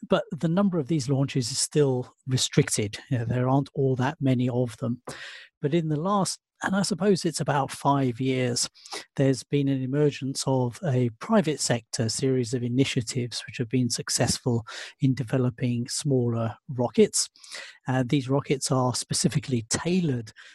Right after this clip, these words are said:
to small satellites. And whilst this is a very nascent business and has not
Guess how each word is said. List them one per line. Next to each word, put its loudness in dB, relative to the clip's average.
to 0
small 2
satellites. 0
And 2
whilst 0
this 0
is 0
a 2
very 0
nascent 0
business 2
and 2
has 0
not 0